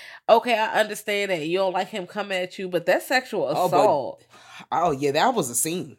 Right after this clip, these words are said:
Speaker 2: I was
Speaker 1: That's
Speaker 2: like, "Hey."
Speaker 1: too much.
Speaker 2: Hey.
Speaker 1: You could have told him about himself without grabbing his crotch, bitch. Like, that's, and y'all cheered him on, like, that's supposed to be cool. That's not fucking cool. Uh-uh. It's giving grab her by the pussy.
Speaker 2: Hey.
Speaker 1: I don't like that.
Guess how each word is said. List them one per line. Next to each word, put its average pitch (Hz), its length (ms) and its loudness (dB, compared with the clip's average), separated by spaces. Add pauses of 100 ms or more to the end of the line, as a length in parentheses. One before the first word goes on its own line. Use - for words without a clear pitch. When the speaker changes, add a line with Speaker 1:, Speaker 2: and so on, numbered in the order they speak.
Speaker 2:
I 147 220 -2
was 254 160 0
Speaker 1:
That's 214 180 4
Speaker 2:
like, 185 100 2
"Hey." 285 120 4
Speaker 1:
too 233 60 -2
much. 175 720 -2 (300)
Speaker 2:
Hey. 190 160 2
Speaker 1:
You 277 80 0
could 440 160 0
have 302 120 -4
told 254 240 4
him 262 60 -4
about 208 220 0
himself 202 320 -2
without 190 280 0
grabbing 185 300 0
his 180 140 -8
crotch, 185 420 0
bitch. 175 300 -4
Like, 180 220 -2
that's, 247 340 -2 (340)
and 185 140 0
y'all 208 160 8
cheered 190 300 0
him 175 100 0
on, 175 160 2
like, 156 160 0
that's 175 140 -4
supposed 175 200 -6
to 170 60 -10
be 160 100 -2
cool. 185 280 -4
That's 196 220 -2
not 277 180 -4
fucking 277 260 -4
cool. 339 500 -2 (160)
Uh-uh. 226 540 4
It's 214 180 -2
giving 262 300 -4
grab 190 240 4
her 208 80 -2
by 160 140 4
the 151 60 0
pussy. 180 260 -2
Speaker 2:
Hey. - 200 0
Speaker 1:
I - 80 2
don't 254 220 -2
like 151 240 -2
that. 139 500 -2